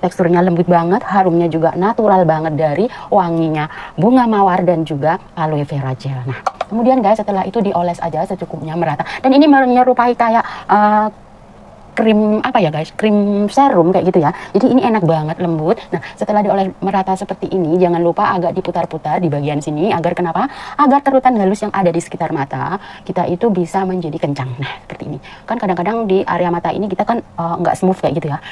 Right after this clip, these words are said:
Jadi kan itu yang menyebabkan kita, eh, looknya itu kayak cepet tua kayak gitu, kayak penuaan kayak gitu ya.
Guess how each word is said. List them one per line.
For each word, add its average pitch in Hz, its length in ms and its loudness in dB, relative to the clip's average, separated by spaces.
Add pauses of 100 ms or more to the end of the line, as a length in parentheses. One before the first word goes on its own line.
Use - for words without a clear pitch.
(140)
Jadi 165 160 0
kan 214 160 -2
itu 185 160 -4
yang 185 160 0
menyebabkan 156 400 -2
kita, 185 320 -2 (240)
eh, 160 240 -2
looknya 165 240 -4
itu 208 240 -2 (240)
kayak 160 240 -2 (640)
cepet 180 160 -2
tua 170 240 2
kayak 151 240 -6
gitu, - 80 -16
kayak 147 480 -2
penuaan 208 400 2
kayak 147 160 -4
gitu 143 160 -2
ya. 123 80 -2